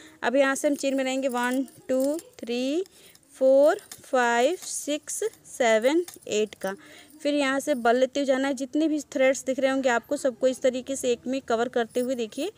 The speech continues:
इस तरीके से हमको इसको कवर करके फिर से धागे को इसमें से इस तरीके से निकाल करके यहाँ से, और इस तरीके से देखिए खुल गया यहाँ पे। सारा इस तरीके से लेके जाना है और इसमें से निकालते हुए, ठीक है,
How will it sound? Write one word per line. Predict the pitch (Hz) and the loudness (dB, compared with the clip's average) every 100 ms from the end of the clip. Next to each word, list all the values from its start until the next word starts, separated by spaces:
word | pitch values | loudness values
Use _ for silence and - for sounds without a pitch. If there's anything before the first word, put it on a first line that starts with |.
| - - - - | -18 -20 -20 -8
इस | - - | -8 0
तरीके | 254 247 247 | 0 0 -6
से | 262 | -4
हमको | 247 247 | -2 -2
इसको | 254 294 | -2 0
कवर | 226 226 | 0 0
करके | 262 254 254 | 0 -4 -4
फिर | 302 262 | -8 -6
से | 269 | -6
धागे | 262 240 | -4 -4
को | 247 269 | -4 -6
इसमें | 269 | -6
से | 269 262 - - | -6 -8 -12 -12
इस | - - | -12 0
तरीके | 262 262 | 0 0
से | 285 | -4
निकाल | 285 254 226 226 | -4 -2 -2 -2
करके | 240 240 247 | -4 -6 -6
यहाँ | 233 233 | -6 -6
से, | 240 302 427 - - - _ - | -6 -6 -8 -14 -20 -20 _ -2
और | 233 240 | 0 0
इस | 220 - | -4 0
तरीके | 269 254 285 | 0 0 -4
से | - 311 | -4 -4
देखिए | 247 285 294 | -4 -4 -6
खुल | - 233 | -4 -2
गया | 247 | 0
यहाँ | 269 277 277 | 0 -2 -4
पे। | 330 415 - - - - - _ _ _ _ _ _ - - - - _ | -4 -4 -8 -20 -20 -20 -20 _ _ _ _ _ _ -20 -20 -20 -20 _
सारा | - 254 247 | -6 0 2
इस | 285 - | 2 2
तरीके | 277 277 285 | 0 2 0
से | 294 | 4
लेके | 262 262 | 4 4
जाना | 247 240 | 0 2
है | 285 320 | 0 2
और | 254 | 0
इसमें | 254 254 | 0 -4
से | 254 | -4
निकालते | 262 220 214 220 | -2 0 0 2
हुए, | 277 277 | 2 2
ठीक | 330 | 2
है, | 311 | 0